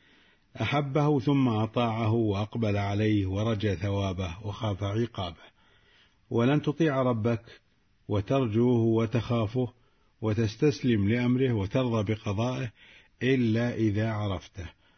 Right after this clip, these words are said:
وإذا عرفته بأسمائه وصفاته وأفعاله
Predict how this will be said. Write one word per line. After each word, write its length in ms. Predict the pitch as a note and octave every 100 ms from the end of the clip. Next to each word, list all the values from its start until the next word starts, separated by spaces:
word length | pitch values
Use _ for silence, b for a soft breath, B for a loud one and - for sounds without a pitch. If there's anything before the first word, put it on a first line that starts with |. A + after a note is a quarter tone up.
| b -
وإذا 380 | B2 G#2 G2 G2
عرفته 720 | G2 C3 C3 - B2+ A#2 A2+
بأسمائه 720 | G2 G2+ F#2 - A#2+ C3+ A#2+
وصفاته 640 | G#2+ G2 G#2+ F#2+ A2+ G#2+ G2
وأفعاله 640 | F#2+ E2+ A#2+ C3 C3+ C#3